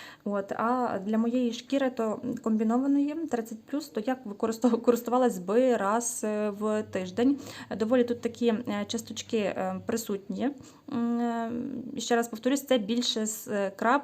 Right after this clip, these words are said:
ніж, а, пілінг. Е, він такий, е, <laughs> хард скраб,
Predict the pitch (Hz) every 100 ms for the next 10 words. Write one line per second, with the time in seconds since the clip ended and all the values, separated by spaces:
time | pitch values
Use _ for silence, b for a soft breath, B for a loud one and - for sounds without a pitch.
0 | 233 208 233 247 220 233 240 - - _
1 | _ _ _ _ - - 202 202 202 202
2 | - 247 185 208 - 202 196 214 233 233
3 | 233 220 196 202 196 202 B B B -
4 | - - - - - - 233 - - -
5 | 196 185 220